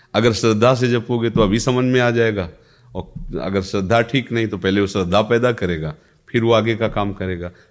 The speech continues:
वो शुरुआत हो गई तो मंगल नींव बन गई, मंगल नींव बन गई, अब मंगल भवन बनने में देर नहीं लगेगा। बस नाम विश्वास करके, संत महात्माओं के, गुरुजनों के, शास्त्रों के वचनों पर विश्वास,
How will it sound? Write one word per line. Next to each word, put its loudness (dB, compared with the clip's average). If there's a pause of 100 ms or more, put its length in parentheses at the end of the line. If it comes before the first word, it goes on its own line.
(160)
वो 4
शुरुआत 2
हो 4
गई 4
तो -2
मंगल 4
नींव 6 (360)
बन 2
गई, -4 (840)
मंगल 4
नींव 4
बन 4
गई, 6
अब 6
मंगल 4
भवन 4
बनने 4
में 0
देर 4
नहीं 0
लगेगा। -6 (500)
बस -2
नाम 2
विश्वास 0
करके, -4 (360)
संत -2
महात्माओं 0
के, -4
गुरुजनों 0
के, -4
शास्त्रों 0
के -2
वचनों 0
पर -4
विश्वास, 0